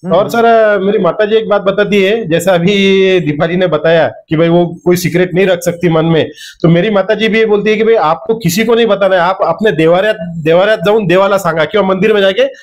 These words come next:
Speaker 2: भगवान को बोल दो आपको जो भी बोलना है secret। और
Speaker 1: हम्म।
Speaker 2: कभी भी किसी अनजाने को या किसी, अ,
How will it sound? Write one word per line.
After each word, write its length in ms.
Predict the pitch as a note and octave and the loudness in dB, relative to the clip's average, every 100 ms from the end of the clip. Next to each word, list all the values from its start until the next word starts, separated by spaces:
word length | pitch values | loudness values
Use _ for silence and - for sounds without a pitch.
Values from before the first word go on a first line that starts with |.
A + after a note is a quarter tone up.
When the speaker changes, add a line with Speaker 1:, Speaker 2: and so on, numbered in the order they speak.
| _ | _
Speaker 2:
भगवान 280 | D#3+ F#3 F#3+ | -2 0 0
को 100 | F3+ | 0
बोल 180 | E3 D3+ | 0 0
दो 200 | C#3+ D3 E3 | -2 -2 -4
आपको 220 | - E3+ | -2 -2
जो 120 | E3+ | 0
भी 80 | E3+ | 2
बोलना 280 | D3 D3+ C#3+ | 2 2 0
है 80 | |
secret। 380 | C#3+ C3 C3 A2+ - _ _ _ | -2 -6 -6 -6 -10 _ _ _
और 100 | A#3 | -4
Speaker 1:
हम्म। 100 | E3+ | -2
Speaker 2:
कभी 220 | F#3 A3+ | -2 0
भी 160 | A#3 C#4 C#4+ - _ _ | 0 -2 -4 -12 _ _
किसी 220 | - E3 A#3+ | -8 -2 0
अनजाने 420 | F#3+ G#3 A3 G#3+ | 2 0 0 0
को 180 | G#3+ G#3+ | 0 2
या 100 | G3+ | 0
किसी, 500 | G3 F3 A3+ A3 | -4 -4 0 0
अ, 60 | G3+ | -2